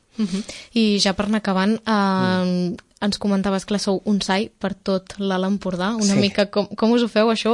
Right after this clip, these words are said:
Speaker 1: o què us falta una mica, no?, per poder abordar tota, tota aquesta,
Speaker 2: <laughs> Bueno.
Speaker 1: tot aquest territori?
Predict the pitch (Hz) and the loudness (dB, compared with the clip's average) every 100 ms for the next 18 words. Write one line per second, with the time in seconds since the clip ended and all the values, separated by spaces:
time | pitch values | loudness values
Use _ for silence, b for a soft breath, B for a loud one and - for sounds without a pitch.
0 | 226 180 185 214 208 - 202 180 175 175 | 4 2 2 0 -2 0 2 2 2 2
1 | 180 175 175 220 - 190 185 190 180 170 | 0 0 0 0 0 0 0 -2 -2 -2
2 | 165 180 175 180 165 160 - - 180 180 | -4 -8 -6 -4 -4 -6 -10 -8 -6 -4
3 | 156 - 175 170 190 - - 196 208 202 | -6 -6 -4 -4 -6 -4 -2 2 2 2
4 | 208 202 180 165 | 0 0 -2 -2